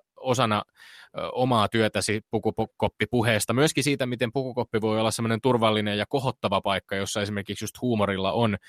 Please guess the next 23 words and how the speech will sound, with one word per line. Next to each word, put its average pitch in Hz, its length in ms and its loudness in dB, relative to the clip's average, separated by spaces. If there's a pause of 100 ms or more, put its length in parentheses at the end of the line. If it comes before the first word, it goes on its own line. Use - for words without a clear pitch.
(580)
iso 123 200 4
merkitys, 117 500 2
mutta 113 240 0
sitten 117 280 0
pohdit 113 380 4
juuri 107 240 4
sitä, 101 340 2
että 92 120 -2
miten 98 240 -4
tämän 101 240 -2 (480)
toiset 120 380 2
voivat 113 280 -2
kokea 117 360 2
sen 117 180 0
saman 117 300 0
huumorin 117 380 0
ahdistavaksi, 101 640 -2
ja 95 100 0
joukkueessa 101 600 0
on 98 80 -4
tietysti 104 340 -4
tosi 117 240 2
erilaisia, 107 500 2